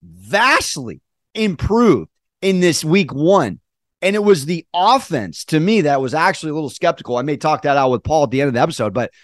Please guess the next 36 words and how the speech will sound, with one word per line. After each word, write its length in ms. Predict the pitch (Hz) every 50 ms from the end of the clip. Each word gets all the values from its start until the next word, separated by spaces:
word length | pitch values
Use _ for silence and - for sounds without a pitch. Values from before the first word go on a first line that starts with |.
| _ _ _ _ _ _ _ _ _ _ _ _ -
the 80 | 147
value 360 | 143 117 185 180 220 262 262
for 80 | 233 254
the 80 | 226 -
Packers 520 | - - 175 185 196 - - 196 160 160
is 140 | 175 131 -
gone. 440 | - 117 104 95 90 90 90 98 120 _ _ _ _ _ _ _ _ _ _ _ _ _ -
But 220 | - 190 180 -
the 320 | - 196 190 180 170 - _ _ _ _ _ _ _ _ _ _ _ _ _ _ -
potential 720 | - 180 147 - - - - 220 277 285 - - 269 208 - -
interesting 640 | - 220 247 233 - 240 247 202 - - 202 180 156
play, 420 | 123 - - - 214 214 208 185 156
and 80 | 160
the 60 | 165 147
Vikings 480 | 120 175 196 185 - 185 151 104 101 110 - -
do, 480 | - 190 202 220 220 202 151 127 120 -
and 160 | - 135 143 143
they're 280 | 151 151 147 127 104 _ -
getting 320 | 175 180 196 208 202 170
seven, 640 | - - - - 190 190 190 151 139 110 95 87 - _ _ _ _ _ _ _ _ _ -
have 160 | 160 180 170
a 40 | 147
quick 280 | - - 190 180 -
turnaround 420 | - 175 190 196 185 175 156 147 139
here 160 | 139 139 143
in 80 | 135
two 180 | 123 - 180 175
sleeps, 400 | 135 - - 151 175 160 - -
head 260 | - 139 156 175 160
to 140 | 160 147 127
Lincoln 340 | 117 139 160 165 147 160 123
Financial 540 | - 139 139 139 147 156 147 - 143 127 110
to 60 | -
play 160 | - 143 143
the 160 | 127 117 151
Eagles. 300 | 170 147 135 110 - -